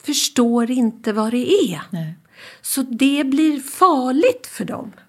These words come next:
Speaker 2: Vad man än frågar så kommer de aldrig kunna svara. "Jo, det är så här att jag är tvungen att extra skydda mig från psykologiska intryck i den här familjen." Det kommer inte att komma.
Speaker 1: Precis.
Speaker 2: Men det är det
Speaker 1: Och
Speaker 2: som
Speaker 1: att
Speaker 2: händer.
Speaker 1: det här är... Alltså, ni,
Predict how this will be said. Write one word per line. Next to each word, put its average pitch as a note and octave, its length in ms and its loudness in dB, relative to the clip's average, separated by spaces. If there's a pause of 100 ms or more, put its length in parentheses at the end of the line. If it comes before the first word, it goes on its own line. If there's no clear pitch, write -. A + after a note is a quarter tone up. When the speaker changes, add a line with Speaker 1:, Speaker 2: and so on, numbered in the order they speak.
(120)
Speaker 2:
Vad A3+ 300 8
man A3 200 8
än F#3 180 -2
frågar F3+ 500 -4
så - 120 -6
kommer F3 220 -6
de E3+ 120 -4
aldrig E3 240 -6
kunna D#3 180 -6
svara. D#3+ 540 -6
"Jo, D#3+ 220 -6
det E3 140 -4
är E3 40 -6
så D#3+ 160 -8
här E3 400 -6
att D3 120 -10
jag D#3 140 -6
är D#3 40 -6
tvungen D3+ 420 -6
att D3 140 -6
extra - 440 -8
skydda A3+ 420 -6
mig D#3 200 -6
från D3+ 400 -6
psykologiska D3+ 760 -8
intryck F#3+ 560 -6
i - 20 -6
den D#3 100 -4
här C3+ 80 -6
familjen." - 500 -10
Det F3 60 -12
kommer A3 260 -2
inte B3+ 140 -4
att A3 60 -8
komma. F3+ 280 -6 (300)
Speaker 1:
Precis. C4+ 800 0 (120)
Speaker 2:
Men G3 140 -2
det F#3+ 60 -2
är - 20 -2
det A#3+ 80 2
Speaker 1:
Och B3 80 4
Speaker 2:
som C4 180 2
Speaker 1:
att B3 60 4
Speaker 2:
händer. - 280 -8 (100)
Speaker 1:
det B3 180 2
här C#4 540 4
är... A3+ 440 4 (280)
Alltså, C4 320 0 (720)
ni, C4+ 500 2